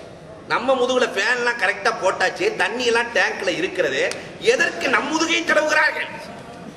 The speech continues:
என்று எண்ணி அக்கம் பக்கம் பார்த்தால் எல்லாம் வைத்திருக்கிறார்கள். நமக்கே வம்பு, அஜரத்தினுடைய முதுகுலே வச்சிருவோம் என்று இமாம் சாப்பினுடைய முதுகுல கை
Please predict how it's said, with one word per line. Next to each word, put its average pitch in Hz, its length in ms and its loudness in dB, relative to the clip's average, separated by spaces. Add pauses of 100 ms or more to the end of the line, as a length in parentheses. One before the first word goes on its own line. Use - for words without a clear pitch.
என்று 233 320 0
எண்ணி 320 240 0
அக்கம் 302 400 2
பக்கம் 269 300 0
பார்த்தால் 320 380 2
எல்லாம் 226 520 2
வைத்திருக்கிறார்கள். 202 760 0 (800)
நமக்கே 185 440 2
வம்பு, 220 280 4 (160)
அஜரத்தினுடைய 208 520 0
முதுகுலே 180 320 -2
வச்சிருவோம் 165 400 -2 (1300)
என்று - 180 -4
இமாம் 233 360 2
சாப்பினுடைய 185 440 0
முதுகுல 180 360 0
கை 175 160 2